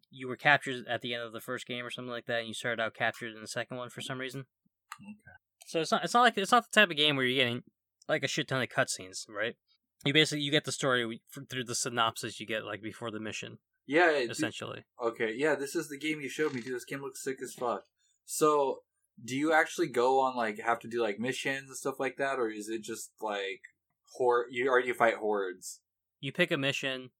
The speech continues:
Speaker 1: Uh, they have a horde mode too, but you can, y-, the, the main game is you pick a mission, you go on the mission. Pick the next mission, go on the next mission.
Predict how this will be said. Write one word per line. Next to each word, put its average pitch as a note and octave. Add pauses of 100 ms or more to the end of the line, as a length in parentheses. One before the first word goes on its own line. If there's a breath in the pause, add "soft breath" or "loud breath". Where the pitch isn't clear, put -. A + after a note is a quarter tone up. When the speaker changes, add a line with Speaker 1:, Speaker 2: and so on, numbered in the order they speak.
(280)
Speaker 1:
Uh, C#3
they F3+
have A#3
a F3+
horde C#3
mode A#2
too, A#2
but A#2
you C3
can, C#3
y-, C3+ (180)
the, C3+ (160)
the D#3+
main G#3
game D#3+
is C#3
you C#3
pick -
a D3
mission, B2
you A2+
go A2+
on G#2+
the G#2+
mission. G#2+ (440)
Pick C3
the B2+
next B2
mission, A#2
go G#2
on G2+
the G#2
next G#2+
mission. G#2+